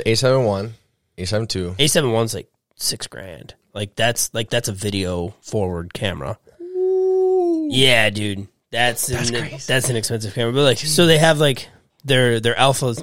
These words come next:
Speaker 2: their A seven line. So they're, so there's, like, the basic A seven, which is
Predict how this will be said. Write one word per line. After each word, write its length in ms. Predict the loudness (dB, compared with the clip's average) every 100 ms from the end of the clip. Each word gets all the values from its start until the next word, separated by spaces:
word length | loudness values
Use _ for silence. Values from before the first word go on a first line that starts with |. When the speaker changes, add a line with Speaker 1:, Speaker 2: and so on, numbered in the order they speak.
| -12 _
Speaker 2:
their 240 | -8 -8 -8 _ -2
A 100 | 0
seven 320 | 2 0 0
line. 220 | 0 -2
So 180 | -4 -2
they're, 180 | -2 -2 -6 -18 -20 -20
so 180 | -10 0
there's, 180 | 2 2
like, 120 | 0
the 80 | 0
basic 400 | 2 2 2 -2
A 100 | -2
seven, 340 | 0 0 0 -2
which 160 | -2
is 180 | -2 -4